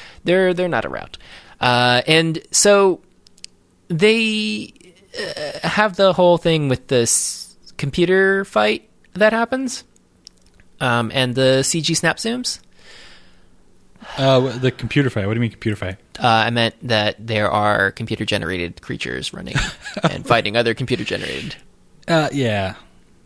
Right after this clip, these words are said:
Speaker 1: robots.
Speaker 2: Yeah.
Speaker 1: So, um, I, I would just like to point out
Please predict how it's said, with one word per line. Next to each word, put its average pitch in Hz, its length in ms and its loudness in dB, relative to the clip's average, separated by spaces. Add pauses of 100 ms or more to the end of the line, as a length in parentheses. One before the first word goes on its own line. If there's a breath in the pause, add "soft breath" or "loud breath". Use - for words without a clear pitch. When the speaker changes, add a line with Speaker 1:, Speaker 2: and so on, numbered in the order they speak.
(140)
Speaker 1:
robots. - 480 -8 (440 loud breath)
Speaker 2:
Yeah. 92 360 -8
Speaker 1:
So, - 260 -12 (580 loud breath)
um, 156 340 2 (180)
I, 208 240 6
I 233 80 4
would 247 120 2
just 254 120 -2
like 254 120 4
to 220 80 -4
point 220 200 2
out 110 200 2